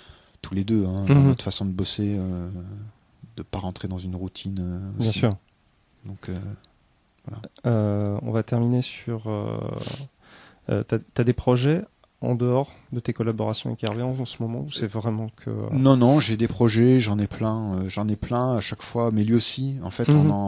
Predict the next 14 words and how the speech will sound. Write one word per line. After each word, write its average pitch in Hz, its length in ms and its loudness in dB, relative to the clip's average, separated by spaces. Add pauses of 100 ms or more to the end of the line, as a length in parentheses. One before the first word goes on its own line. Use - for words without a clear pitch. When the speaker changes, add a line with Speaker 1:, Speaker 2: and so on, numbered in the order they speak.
Speaker 1:
en, 101 40 -2 (920)
on 110 140 -4
en 113 100 2
a 123 120 2
plein 165 240 2
tous - 180 -2
les 135 80 6
deux, 143 340 8
c'est - 240 -4
assez 123 180 -2
drôle 127 360 2
parce 113 180 -4
que, 110 220 -6 (540)
mm, 98 60 -20